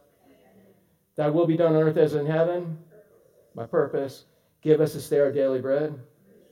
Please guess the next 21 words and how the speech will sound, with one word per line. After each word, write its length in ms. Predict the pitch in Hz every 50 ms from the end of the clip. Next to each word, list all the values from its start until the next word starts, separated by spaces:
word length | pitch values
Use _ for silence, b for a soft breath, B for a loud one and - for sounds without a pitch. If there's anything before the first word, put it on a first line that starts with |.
| _ _ _ _ _ _ _ _ _
Provisions 640 | - 156 135 113 135 170 175 165 151 156 139 131 127
I 120 | 131 123
need 160 | 131 131 131
to 80 | 127 120
fulfill 280 | - - - 131 131 127
my 120 | 120 123 120
purpose 440 | - - 139 - - 117 110 - 120
in 40 |
his 120 | 117 117 113
plan. 360 | - - 127 117 113 110 107
Last 340 | 113 131 131 131 - - -
but 140 | 131 117 123
not 200 | 127 117 127 135
least, 240 | 139 135 - -
and 80 | 123 120
these 180 | 139 147 139 135
are 60 | 139
the 80 | 127
ones 280 | 123 127 135 135 131 131
we 200 | 117 113 107 - _
hate. 340 | 113 107 107 - - -